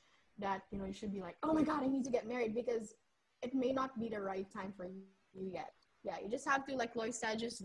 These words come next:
do whatever, um, you need to do now, you know, and what comes next, and whatever it is that's meant to happen in your life, it's just gonna happen, you know, or it's just gonna flow. And just make sure that, you know, you're, you're, you're praying about it.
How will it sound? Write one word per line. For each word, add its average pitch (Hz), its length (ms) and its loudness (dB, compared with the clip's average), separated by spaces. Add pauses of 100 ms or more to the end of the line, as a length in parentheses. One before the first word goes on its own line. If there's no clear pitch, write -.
(140)
do 226 220 2
whatever, 214 760 0 (440)
um, 190 340 -2 (380)
you 226 100 0
need 233 160 2
to 240 80 -4
do 214 160 -2
now, 226 380 0
you 220 140 -4
know, 208 80 -6 (120)
and 202 120 -4
what 190 180 -4
comes 190 260 -8
next, 254 520 -2
and 202 200 -8 (720)
whatever 240 380 4
it 254 160 6
is 240 340 0
that's 220 260 -8 (120)
meant 214 220 -4
to 254 60 -6
happen 240 240 0
in 226 60 0
your 208 80 -2
life, 202 180 -2
it's 185 140 -8
just - 120 -16
gonna 190 200 -10
happen, 170 320 -6 (120)
you 180 80 -6
know, 190 160 -4 (340)
or 196 100 0
it's 190 140 -2
just 202 120 -6
gonna 190 120 -4
flow. 185 240 4
And 214 180 0
just 320 220 -2
make 381 160 2
sure 381 160 0
that, 381 160 2
you 339 80 -2
know, 262 100 2
you're, 269 220 2
you're, 254 300 2
you're 226 140 -2
praying 262 260 -4
about 196 260 0
it. 190 120 -2